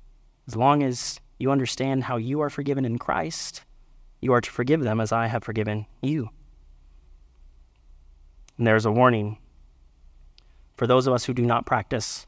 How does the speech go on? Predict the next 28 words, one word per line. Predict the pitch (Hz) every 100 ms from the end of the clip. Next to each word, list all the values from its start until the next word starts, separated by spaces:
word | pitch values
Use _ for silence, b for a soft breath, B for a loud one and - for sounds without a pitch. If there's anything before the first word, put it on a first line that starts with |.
| -
forgiveness, | - 120 110 110 104 - - - - - - - - - - - -
who | -
hold | 107 139 135
on | 135 147
to | 143
these | 143 127
wrongs. | 123 117 113 110 - - - _ - _ _ - - _ -
Matthew | 131 123
six | 120 - 135 - -
fourteen | 135 127 127
through | 120
fifteen | - 117 - 110 104 - - - -
says | - 117 113
this, | 117 -
"For | - 117
if | 110
you | 151 180 190 185
forgive | 175 147 160 147 156
others | 160 165 156
their | 147 139
trespasses, | - 131 - 123 120 135 127
your | 123 110
heavenly | 123 147 156 147
Father | - 135 123 117
will |
also | 120 131 120 - 113
forgive | - 110 110 110
you. | 104 107